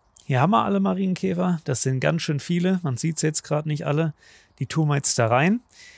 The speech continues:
Der Sinn natürlich von dem ganzen Heu und dem Einstreuen so ist ja, dass es da drin ein bisschen wärmer ist, wenn jetzt wieder kalt wird. Also es ist aktuell auch noch sehr kalt. So, hier draußen würden sie jetzt einfach kaputt gehen, wenn man da nichts macht. Und ich stelle sie dann eben wohin, wo es sehr geschützt ist und wo es auch ein bisschen wärmer ist. Also nicht so ganz frostig wird.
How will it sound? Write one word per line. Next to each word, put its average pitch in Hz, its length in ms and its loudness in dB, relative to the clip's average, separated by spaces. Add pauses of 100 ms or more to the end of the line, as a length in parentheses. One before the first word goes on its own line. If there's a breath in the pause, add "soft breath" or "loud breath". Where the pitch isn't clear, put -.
(220 loud breath)
Der 123 80 0
Sinn 196 180 6
natürlich 185 460 4
von 143 140 0
dem 135 120 2
ganzen 131 360 2
Heu 190 300 6
und 135 160 0
dem 127 140 2
Einstreuen 156 580 0
so 143 100 0
ist - 260 0
ja, 143 200 4 (320 loud breath)
dass 127 160 -2
es 127 100 -2
da 135 120 2
drin 135 240 -2
ein 127 60 -4
bisschen 123 360 -2
wärmer 170 320 2
ist, - 340 0
wenn 127 140 0
jetzt 120 180 -2
wieder 117 180 2
kalt 151 360 2
wird. 160 140 -2
Also 127 180 -2
es - 240 -6
ist - 200 -2
aktuell 151 400 -4
auch 156 160 -4
noch 151 120 -2
sehr 143 240 -2
kalt. 151 320 0 (320 loud breath)
So, 165 380 6
hier 139 160 2
draußen 147 480 2
würden 143 180 0
sie 135 60 0
jetzt 131 140 -4
einfach 131 360 -2
kaputt - 380 0
gehen, 170 180 6
wenn 165 100 2
man 151 100 2
da 147 100 4
nichts 147 240 -2
macht. 151 260 2 (340 loud breath)
Und 143 100 -2
ich 147 140 -2
stelle 135 220 2
sie 135 120 -2
dann 131 180 2
eben 139 320 -2
wohin, 135 300 2
wo 135 80 0
es 120 100 -2
sehr 127 140 2
geschützt 123 440 0
ist 160 180 -2
und 127 80 -4
wo 127 80 -2
es 120 100 -4
auch 123 140 -2
ein 123 80 -4
bisschen 127 340 -2
wärmer 110 340 0
ist. - 160 -8
Also 117 180 -2
nicht 120 180 -2
so 117 100 -4
ganz 120 440 0
frostig - 560 -4
wird. - 220 -18